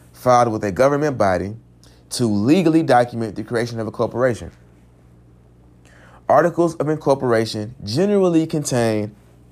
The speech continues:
pertinent information such as the firm's name, street address, agent for service of process, and the amount and type of stock to be issued.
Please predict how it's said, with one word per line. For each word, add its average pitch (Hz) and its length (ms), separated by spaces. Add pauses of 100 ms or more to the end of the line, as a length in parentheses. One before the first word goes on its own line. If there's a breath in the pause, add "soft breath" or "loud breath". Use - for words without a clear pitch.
(100)
pertinent 170 540
information 104 800 (480 soft breath)
such 127 200
as 113 140
the 107 100
firm's 98 380
name, 120 500 (140)
street - 380
address, 139 640 (540 soft breath)
agent 135 400
for 117 120
service 131 440
of 104 160
process, 156 600 (500 soft breath)
and 143 260
the 139 120
amount 117 420
and 101 100
type 120 380
of 95 100
stock 101 360
to - 80
be 101 180
issued. 101 320